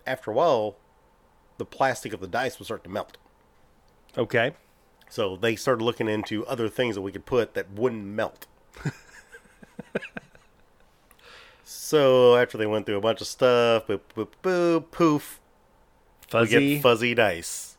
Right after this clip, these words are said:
Speaker 2: teddy bear dice.
Speaker 1: Now, it's kinda, I mean, hey, my first vehicle, when I was sixteen years old, and I got my first car, that was the first thing I thought about, was putting some fuzzy dice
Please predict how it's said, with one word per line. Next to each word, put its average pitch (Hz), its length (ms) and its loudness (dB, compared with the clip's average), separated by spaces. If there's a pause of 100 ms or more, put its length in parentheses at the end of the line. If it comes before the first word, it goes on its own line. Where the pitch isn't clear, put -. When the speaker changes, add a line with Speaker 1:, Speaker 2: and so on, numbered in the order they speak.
(120)
Speaker 2:
teddy 127 240 0
bear 123 440 6
dice. 95 400 -4 (380)
Speaker 1:
Now, 123 500 6 (560)
it's 135 240 -6
kinda, 165 540 6 (300)
I 151 40 -8
mean, 147 180 2
hey, 143 380 0 (600)
my 156 320 2
first 208 280 -4
vehicle, 175 560 0 (720)
when 120 160 0
I 131 60 2
was 107 240 -6 (300)
sixteen 156 460 -6
years 143 180 -2
old, 101 340 -4 (560)
and 110 100 -4
I 113 80 0
got 117 140 -2
my 110 80 -2
first 113 240 -8
car, 113 160 0
that 120 80 4
was 143 100 2
the 101 60 -18
first 120 200 -8
thing 117 120 -4
I 110 40 -4
thought 104 200 -4
about, 85 200 -8
was 98 120 -10
putting 107 220 -6
some 95 100 -10
fuzzy 110 240 -8
dice 98 380 -4